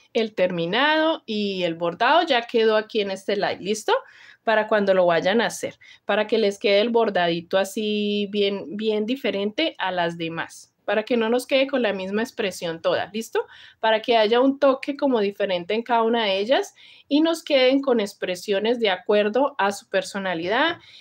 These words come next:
de acuerdo a su diseño, ¿listo? Entonces ahí ya nos quedó un bordado diferente al resto.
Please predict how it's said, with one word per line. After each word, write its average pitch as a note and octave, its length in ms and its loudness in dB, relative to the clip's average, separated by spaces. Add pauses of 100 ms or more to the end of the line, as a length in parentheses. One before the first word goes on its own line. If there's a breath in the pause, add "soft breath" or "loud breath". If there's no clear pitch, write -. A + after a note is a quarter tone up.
de G#3+ 140 0
acuerdo G3+ 440 2
a A3 60 2
su G3+ 180 -8
diseño, C#4 840 2 (140)
¿listo? C#4 360 -2 (540)
Entonces G#3 500 0
ahí A3 160 2
ya G3+ 120 0
nos G#3 180 -2
quedó G3 360 2 (280 soft breath)
un C#4 220 4
bordado C4 420 4
diferente F#3+ 640 -2
al G#3 100 0
resto. - 380 -6